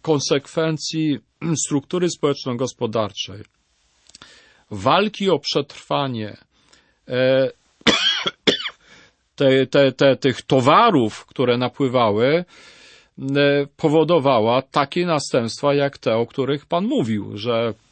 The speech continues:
<clears throat> korporacja żydowskich rzemieślników w Dobromilu nie chciała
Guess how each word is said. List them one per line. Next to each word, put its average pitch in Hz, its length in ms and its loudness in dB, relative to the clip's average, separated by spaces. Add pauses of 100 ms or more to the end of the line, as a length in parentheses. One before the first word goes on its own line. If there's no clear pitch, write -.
(1600)
<clears throat> - 60 6 (1200)
korporacja 170 1000 2 (1600)
żydowskich 147 580 0
rzemieślników 151 1200 -2
w 127 40 -10
Dobromilu 160 1040 2 (440)
nie 165 320 2
chciała 165 680 4